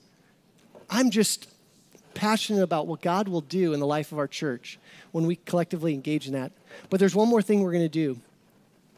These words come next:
We've done this twice, at least that I'm aware of, in the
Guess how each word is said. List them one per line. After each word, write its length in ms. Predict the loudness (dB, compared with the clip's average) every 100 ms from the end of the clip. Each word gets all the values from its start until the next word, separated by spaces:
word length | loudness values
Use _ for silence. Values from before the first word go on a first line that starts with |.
| _ -20 -20 _ _ _ -20 _ _ -2
We've 140 | 2
done 140 | 4 4
this 180 | 2 -4
twice, 640 | -2 4 4 4 2 -2
at 80 | 0
least 260 | 0 2
that 80 | 2
I'm 140 | 2 2
aware 300 | 2 4 4
of, 140 | 2
in 100 | 0
the 300 | 2 2 0